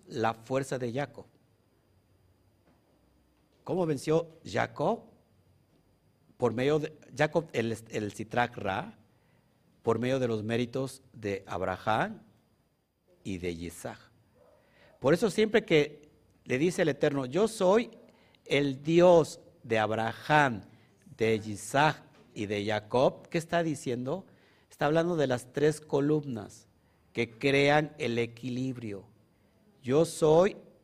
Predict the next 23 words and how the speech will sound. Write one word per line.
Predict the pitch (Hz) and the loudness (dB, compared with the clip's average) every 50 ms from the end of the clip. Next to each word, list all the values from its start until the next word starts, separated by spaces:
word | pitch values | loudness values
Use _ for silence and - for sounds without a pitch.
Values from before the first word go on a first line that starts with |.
| _ - | _ -8
el | - 107 104 101 101 | -6 -4 -4 -4 -4
Dios | 107 120 127 135 135 | -2 -2 -2 -2 -2
de | 123 120 | -4 -4
Abraham, | 110 104 104 101 98 - - 120 127 131 127 | -4 -4 -4 -6 -6 -4 -2 -2 -2 -2 -4
de | 113 | -8
Isaac | 101 - - 113 110 110 | -12 -10 -8 -8 -6 -6
y | 113 110 | -8 -8
Jacob, | 104 98 92 - - - 120 127 147 156 156 - - - - - - | -8 -10 -12 -12 -10 -6 -2 -2 -2 -2 -4 -10 -20 -20 -20 -16 -12
y | - 113 - | -10 -10 -8
te | - 117 107 | -4 -4 -4
voy | 104 113 123 135 135 135 - - - - | -2 0 0 0 0 0 -2 -6 -8 -6
a | 101 98 92 | -4 -2 -2
dar | 92 104 113 120 - 117 - - - | -2 -2 -2 -2 -4 -6 -12 -12 -6
todo | - 117 117 110 107 107 104 - - _ - | -4 -4 -2 -2 -4 -6 -8 -8 -10 _ -8
esto". | - 113 110 - - - - - - 110 | -6 -6 -6 -6 -10 -18 -18 -16 -12 -10
Es | 110 | -8
decir, | 120 127 120 - - 135 135 120 113 - - - _ _ _ _ - - | -8 -8 -8 -6 -4 -4 -4 -4 -4 -8 -16 -20 _ _ _ _ -18 -12
equilibra | - 104 98 - - - 113 117 120 123 135 143 151 139 143 139 139 143 143 - - - - | -10 -10 -10 -10 -10 -10 -6 -4 -2 0 2 2 2 2 0 0 0 -2 -4 -8 -16 -14 -10
tu | - 107 107 110 117 | -6 -4 -2 0 0
árbol | 120 127 131 127 120 113 107 98 95 95 95 _ _ _ _ _ _ _ - | 0 0 -2 -4 -6 -8 -8 -8 -8 -10 -12 _ _ _ _ _ _ _ -4
de | 110 113 | -2 -2
la | 113 110 110 107 | 0 0 -2 -2
vida | 113 135 143 143 113 107 110 120 | -2 -2 -2 0 -2 -4 -8 -10